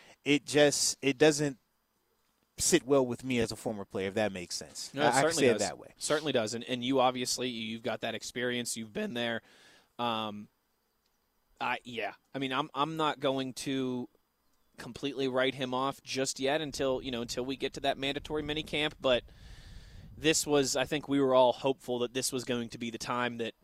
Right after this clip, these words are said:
Speaker 2: put those concerns to bed, you know, that, that alleviated those concerns, that he would be out here and it would be all right. We're good. You know, we're, we're good to go.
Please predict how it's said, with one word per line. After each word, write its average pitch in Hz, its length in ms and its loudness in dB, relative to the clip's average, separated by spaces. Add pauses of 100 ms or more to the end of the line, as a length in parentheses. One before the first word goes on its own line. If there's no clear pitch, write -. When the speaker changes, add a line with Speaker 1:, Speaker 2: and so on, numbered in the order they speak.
(440)
Speaker 2:
put - 200 0
those 131 260 2
concerns 131 500 -2
to 117 80 -6
bed, 135 340 2 (280)
you 139 100 -6
know, 131 140 4
that, 127 200 -2
that 131 100 0
alleviated 156 640 2
those 151 180 2
concerns, 160 380 0
that 123 100 -2
he 131 80 -4
would 127 140 -4
be 123 120 -2
out 135 220 6
here 151 280 6
and 131 100 2
it 131 40 0
would 127 140 -2
be 127 120 0
all 131 140 8
right. 160 200 10
We're 135 80 2
good. 143 160 2
You 143 100 4
know, 127 140 6
we're, 139 180 4
we're 127 140 -2
good 135 180 0
to 147 60 0
go. 160 320 8